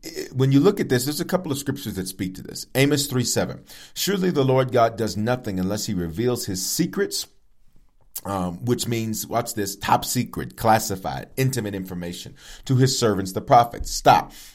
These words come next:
The Bible says in Amos, "God isn't gonna do it unless he first announces it through a prophet." I'm gonna say it again. God says, "I'm not gonna manifest anything until I announce it through a man of God."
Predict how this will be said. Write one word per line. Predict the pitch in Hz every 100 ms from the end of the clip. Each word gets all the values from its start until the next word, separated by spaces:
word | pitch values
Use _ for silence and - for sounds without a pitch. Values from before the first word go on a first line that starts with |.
| -
The |
Bible | 104 107 160
says | 170 147
in | 139
Amos, | 131 120 107
"God | 101 95 135 147
isn't | 156 151 165
gonna | 147 120
do | 107 165 120
it | 104
unless | - 110 113
he | 113
first | 107 120 117 117
announces | 107 113 123 127 101
it | 95 92
through | 92
a | 85
prophet." | - 95 - - - -
I'm | 85
gonna | 104
say | - 98
it |
again. | 107 135 127 135 - - -
God | 117 131 135
says, | 120 -
"I'm | 107 110
not | 123 180
gonna | 185 165
manifest | 127 143 175 175 156 151 - -
anything | 165 165 135 78 67 -
until | 104 104 110
I | 92 90
announce | 92 110 123 127
it | 95
through | 110
a | 95
man | 87 90
of | 80 71
God." | 73 67 -